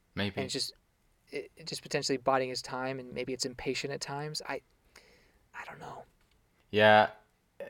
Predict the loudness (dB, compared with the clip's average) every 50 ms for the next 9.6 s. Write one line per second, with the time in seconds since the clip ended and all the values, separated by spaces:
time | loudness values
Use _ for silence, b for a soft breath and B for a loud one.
0 | -16 -16 -12 -6 -2 0 0 0 0 -2 -2 0 0 2 2 4 4 4 4 4
1 | 2 2 4 4 4 4 4 0 -4 -4 -2 -2 -2 0 0 0 0 0 -2 -6
2 | -8 -8 -2 4 6 8 8 6 4 0 -4 -8 -6 -2 2 4 4 4 4 4
3 | 4 4 2 2 0 -2 -6 -6 -6 -4 -2 0 0 0 0 -2 -4 -4 -4 -4
4 | -4 -4 -6 -6 -8 -10 -12 -16 _ _ _ _ _ _ _ -12 -10 -10 -8 -8
5 | -10 -8 -6 -6 -6 -6 -6 -8 -10 _ _ _ _ _ _ _ _ -20 -16 -14
6 | -14 -12 -8 -2 0 0 0 0 -2 -4 -2 -2 -2 0 0 0 2 2 0 -2
7 | -4 -6 -12 _ _ _ -4 -2 -2 -2 -2 -8 -10 -8 -8 -6 -6 -6 -6 -8
8 | -8 -10 -14 -16 -20 -20 -20 _ _ _ _ _ _ _ _ _ _ _ _ -12
9 | -4 -2 -2 0 0 0 0 0 -2 -4 -10 -14